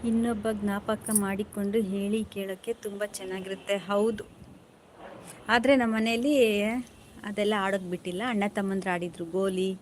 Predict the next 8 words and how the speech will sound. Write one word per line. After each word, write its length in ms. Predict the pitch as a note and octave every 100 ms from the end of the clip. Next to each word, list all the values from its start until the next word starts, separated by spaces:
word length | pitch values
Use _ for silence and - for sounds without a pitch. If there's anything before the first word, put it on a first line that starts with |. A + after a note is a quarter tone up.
| - - - -
ಆಮೇಲೆ 400 | F#3+ F#3+ F#3 F3+
ಲಗೋರಿ, 540 | F#3 G3 F#3+ A3 G#3 G#3 G#3 - - - - - - -
ಆಮ್, 1080 | - G3+ G3 F#3 F#3+ F#3+ F#3+ F#3 F#3 F#3 F#3+ F3 - -
ಆಮೇಲೆ 320 | G3 G3 G3
ನೀವ್ 180 | G3 G3+
ಹೇಳಿದ್ದೆ 340 | G#3+ A3 G#3+ G3+ -
ಮ್ಯಾಚಸ್ 420 | G3+ G#3 A#3 A#3
ಬಾಕ್ಸಲ್ಲಿ, 520 | - G#3 - G#3 F3+